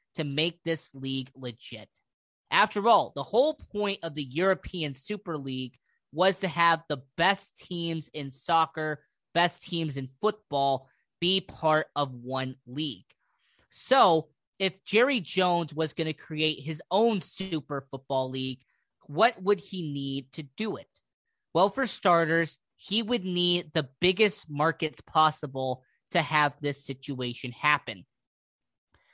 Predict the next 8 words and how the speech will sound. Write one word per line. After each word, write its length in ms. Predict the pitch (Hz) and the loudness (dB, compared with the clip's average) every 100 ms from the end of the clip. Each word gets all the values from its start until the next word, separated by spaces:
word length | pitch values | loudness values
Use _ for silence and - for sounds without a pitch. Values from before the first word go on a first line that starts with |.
| _ _ _ _ | _ _ _ _
New 160 | 143 240 | 0 2
York 320 | 262 254 - | 6 6 4
City, 560 | - - 170 165 165 - _ _ _ - | -2 -4 0 0 -2 -6 _ _ _ -2
Los 380 | 143 202 202 - | 2 4 2 -6
Angeles, 680 | 175 170 156 165 165 160 - | -6 -6 -4 0 0 -2 -6
and 180 | 139 135 | -10 -8
San 300 | - 170 180 | -6 -2 -2
Francisco 1000 | 175 147 - 156 - - 147 143 135 | -4 -10 -6 -8 -8 -4 0 0 -2